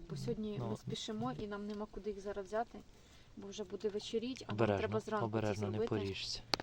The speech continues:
Speaker 1: щоб ми могли зра-, зразу цим людям позвонити, що хотіли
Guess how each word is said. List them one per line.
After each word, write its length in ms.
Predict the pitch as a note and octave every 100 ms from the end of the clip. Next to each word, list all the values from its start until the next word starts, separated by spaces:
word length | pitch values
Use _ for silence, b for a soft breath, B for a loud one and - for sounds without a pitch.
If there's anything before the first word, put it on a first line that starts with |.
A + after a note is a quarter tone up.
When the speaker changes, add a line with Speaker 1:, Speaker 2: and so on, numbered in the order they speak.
| -
Speaker 1:
щоб 160 | - -
ми 80 | A3+
могли 260 | A3+ G#3+ G#3+ G#3+
зра-, 280 | G#3+ G3+ G#3
зразу 260 | A3 G#3+ A3 - - -
цим 100 | G#3+
людям 300 | G#3+ G#3+ G3
позвонити, 520 | G#3+ F#3 G3 C#4 C4+
що 140 | - -
хотіли 380 | G3+ - F#3+